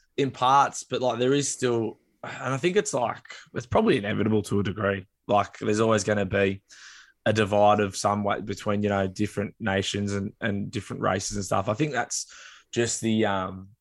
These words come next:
that's inherently, like, human. Like, as we've evolved, like, you had to, like, you probably, we evolved as human beings fighting off people from other lands or people that look different, you know, different tribes. And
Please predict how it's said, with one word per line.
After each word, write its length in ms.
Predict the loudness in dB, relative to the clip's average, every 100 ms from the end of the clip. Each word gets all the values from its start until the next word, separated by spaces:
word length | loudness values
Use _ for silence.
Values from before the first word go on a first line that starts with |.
| 0
that's 220 | 2 2
inherently, 800 | -2 0 0 0 0 -2 -2 -4 -4
like, 240 | 0 0
human. 400 | -2 -4 -4 -6 -6
Like, 240 | -4 0
as 160 | -2 2
we've 280 | 0 0 -6 -6
evolved, 600 | -2 2 6 4 2 -4
like, 300 | -2 -2 -4 -16 -20 -20 -20 _
you 140 | -2 2
had 240 | 2 2
to, 280 | 2 2 0 _ _ _ -4
like, 360 | 0 0 -2
you 80 | -6
probably, 520 | 0 0 0 -2 -2 -12 _ _ -12 -10 -10 0
we 180 | 2
evolved 420 | 4 4 6 4 2
as 100 | -2
human 300 | -2 -2 0
beings 280 | 0 0 -2
fighting 380 | 2 4 4
off 320 | 0 -2 -6 -20 _ -20 -20 _ 0
people 240 | 0 0
from 160 | 0 2
other 160 | 4
lands 380 | 2 2 0 0
or 100 | 0
people 340 | 2 0 2 0
that 180 | -2 -4
look 180 | -4 -2
different, 180 | -2 -2
you 80 | 0
know, 60 |
different 340 | 0 -2 -4 -4
tribes. 460 | 0 4 4 4
And 140 | 0